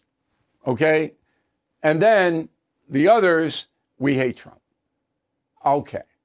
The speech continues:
Now, I am so negative toward Joe Biden that I'm sitting there going, "Am I in the same category as these people?"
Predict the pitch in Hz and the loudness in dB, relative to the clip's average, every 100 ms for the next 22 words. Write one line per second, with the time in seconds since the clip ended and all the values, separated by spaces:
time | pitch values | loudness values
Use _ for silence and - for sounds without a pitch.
0 | _ _ _ _ _ - 170 165 - _ | _ _ _ _ _ -4 -2 -2 -6 _
1 | _ _ _ - 226 214 160 - 208 208 | _ _ _ -2 0 0 0 -2 -2 0
2 | 180 196 175 143 123 - 127 139 135 127 | 0 0 0 0 -2 -8 -6 -4 -4 -6
3 | - 98 123 113 123 208 165 98 110 127 | -12 -6 -4 -2 0 0 -2 -6 -16 -20
4 | _ _ _ _ _ _ _ _ _ 120 | _ _ _ _ _ _ _ _ _ -2
5 | 151 156 170 196 160 156 143 139 131 123 | 0 0 -2 -4 -4 -2 -2 -2 -4 -8
6 | - 135 175 247 220 208 196 - 165 170 | -6 -6 -4 -4 -4 -4 -6 -6 -6 -6
7 | 175 - 175 170 185 - 208 196 175 - | -8 -10 -10 -8 -10 -8 -8 -8 -12 -14
8 | 196 - 196 - - | -16 -12 -12 -12 -16